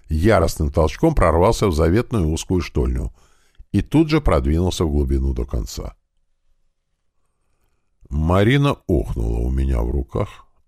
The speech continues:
опустошённо расслабилась и заплакала. Уже не сопротивляясь, безвольно податливая, она открыто лежала теперь подо мной —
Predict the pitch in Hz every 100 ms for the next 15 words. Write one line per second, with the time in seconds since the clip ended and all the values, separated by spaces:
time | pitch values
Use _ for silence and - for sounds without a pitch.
0 | _ - 67 71 - 73 76 - 73 62
1 | 60 55 - - - - - 110 82 60
2 | 58 - 69 - _ - 62 60 - -
3 | - - - _ _ _ _ _ _ _
4 | _ _ _ - 123 131 147 156 139 131
5 | 113 117 95 71 58 52 50 50 - 71
6 | 90 120 139 104 - 69 58 - - 50
7 | 50 50 50 - _ _ _ - 110 110
8 | 107 - 139 156 127 90 80 110 107 80
9 | 71 87 - 85 78 69 52 50 -